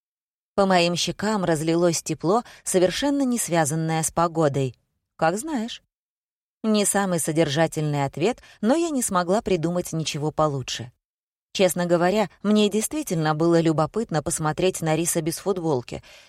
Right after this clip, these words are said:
Не потому, что мне хотелось взглянуть на его торс, который, следует признать, должен был выглядеть потрясающе,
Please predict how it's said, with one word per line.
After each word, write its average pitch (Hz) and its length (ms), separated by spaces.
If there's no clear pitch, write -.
Не 214 100
потому, 240 320
что - 180
мне 170 160
хотелось 185 540
взглянуть 185 580
на 180 160
его 180 180
торс, 202 420
который, 156 360
следует 165 420
признать, 156 540
должен 175 460
был 165 160
выглядеть 175 480
потрясающе, 175 840